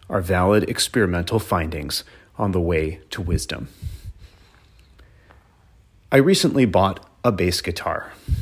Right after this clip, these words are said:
After imagining, dreaming about, and lusting after a vintage instrument,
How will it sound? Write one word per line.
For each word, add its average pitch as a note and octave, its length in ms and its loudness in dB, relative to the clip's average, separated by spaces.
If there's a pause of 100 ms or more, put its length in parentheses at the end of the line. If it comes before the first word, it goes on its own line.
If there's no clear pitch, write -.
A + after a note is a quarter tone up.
(800)
After A#2 260 4
imagining, A#2+ 720 4 (400)
dreaming G#2+ 340 2
about, G#2 420 4 (440)
and F2+ 180 -2
lusting G2 520 2
after F#2+ 560 0
a A#2 100 -4
vintage F#2 460 -2
instrument, F2+ 560 -4